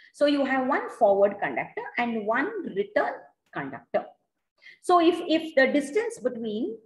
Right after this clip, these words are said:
the source and the destination, the supply and the load is ten kilometers, and it's a single phase system, I would have ten kilometers of conductor in the forward path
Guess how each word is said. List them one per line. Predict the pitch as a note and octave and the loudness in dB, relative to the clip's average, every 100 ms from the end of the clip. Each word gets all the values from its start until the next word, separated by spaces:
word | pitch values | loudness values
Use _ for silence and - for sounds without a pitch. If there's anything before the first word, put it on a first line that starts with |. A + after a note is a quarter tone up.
| _ _ _ _ | _ _ _ _
the | A3+ A3+ A3+ - - | 6 8 6 2 -12
source | - - C#4 C#4 C#4 - - | -20 0 2 4 0 -10 -8
and | A3 G#3 | -4 -2
the | G#3 | 0
destination, | F3+ - G3+ E3 - E3 C#3+ | -2 -4 -6 -4 -6 -8 -6
the | |
supply | E3+ G#3+ - A#3 | -4 -6 -2 -2
and | G#3+ E3+ | -2 -4
the | F#3 | -4
load | F3+ E3 E3 D#3 - - - | 0 4 4 2 -6 -14 -10
is | F#3 - | -10 -8
ten | B3+ B3+ B3 | -6 -6 -6
kilometers, | G#3+ E3 D#3+ B2 - C#3+ - - _ _ _ _ _ _ _ _ _ - | -6 -6 -8 -12 -10 -10 -10 -14 _ _ _ _ _ _ _ _ _ -6
and | B3+ C#4+ | -4 -4
it's | D4 | -2
a | C#4 | -4
single | C#4 D#4 C#4+ | 0 0 0
phase | C#4 A#3+ G#3+ - - | -2 -2 -2 -6 -12
system, | - G#3+ - E3 E3 - _ _ - | -4 -4 -4 -10 -10 -14 _ _ -2
I | B3 | 0
would | A#3 | 2
have | A#3+ A#3+ | -2 0
ten | E4+ G#4+ G#4+ | 0 0 -4
kilometers | B3+ A#3+ A#3 A3+ A#3 A3+ | -2 -2 -2 -4 0 0
of | A3+ A3 | 0 -4
conductor | F#3 F3 E3+ E3 B3 | -8 -4 -4 -2 -2
in | A#3+ | -2
the | A3 A3+ | -2 -4
forward | - D#3 D#3+ F#3+ F#3+ D3 | 0 0 2 -2 -4 -8
path | C#3+ | -6